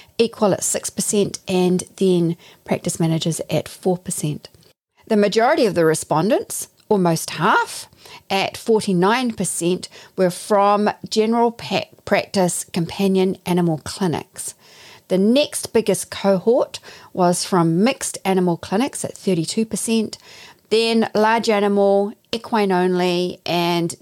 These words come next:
dairy only at five percent each, with the balance being pretty much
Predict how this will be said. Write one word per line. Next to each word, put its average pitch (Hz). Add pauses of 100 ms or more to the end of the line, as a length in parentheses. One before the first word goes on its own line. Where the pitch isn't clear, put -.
dairy 196
only 180
at 160
five 196
percent 165 (100)
each, - (380)
with 208
the 220
balance 214 (120)
being 190 (280)
pretty 269
much -